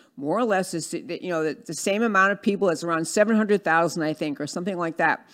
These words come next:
that every congressman should represent. So if a, a state has a big influx of population, they get more members of Congress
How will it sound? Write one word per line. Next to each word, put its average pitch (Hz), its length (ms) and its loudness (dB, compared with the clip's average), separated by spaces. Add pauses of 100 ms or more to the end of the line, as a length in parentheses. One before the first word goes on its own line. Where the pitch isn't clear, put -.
(220)
that 175 220 2
every 185 360 2
congressman 175 720 -2 (300)
should 233 220 0
represent. 208 560 2
So 190 180 6
if 175 120 2
a, 170 180 -2
a 180 160 0
state 190 320 -2
has 175 180 2
a 160 60 2
big 156 260 -2
influx 180 380 -2
of 185 80 -8
population, 277 760 2 (260)
they 196 280 4
get 190 300 2
more 175 260 2
members 156 360 0
of 214 80 -2
Congress 339 720 2